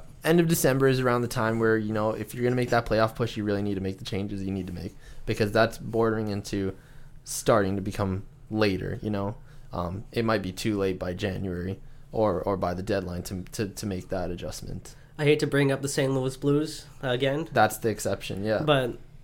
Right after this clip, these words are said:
Speaker 2: let's, let's, let's not kid ourselves. Uh, it's not over till it's over.
Speaker 1: That's true.
Speaker 2: But to your point, uh, the Leafs do need to have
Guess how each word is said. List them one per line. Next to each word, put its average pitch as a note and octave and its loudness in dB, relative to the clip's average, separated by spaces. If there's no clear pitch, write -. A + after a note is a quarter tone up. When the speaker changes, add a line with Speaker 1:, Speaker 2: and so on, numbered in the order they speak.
Speaker 2:
let's, D3 -2
let's, D3+ -2
let's D3+ -2
not D3+ 0
kid D#3 -2
ourselves. C#3+ 0
Uh, B2+ -2
it's B2+ -8
not C#3 2
over B2 -2
till B2 -4
it's A#2 -8
over. A2+ -4
Speaker 1:
That's G#2 -2
true. G#2 -2
Speaker 2:
But F3 4
to - -2
your C3+ 2
point, D3 2
uh, B2 2
the C3 0
Leafs C#3+ 2
do C3+ 2
need B2+ 0
to C3+ -4
have A#2 -2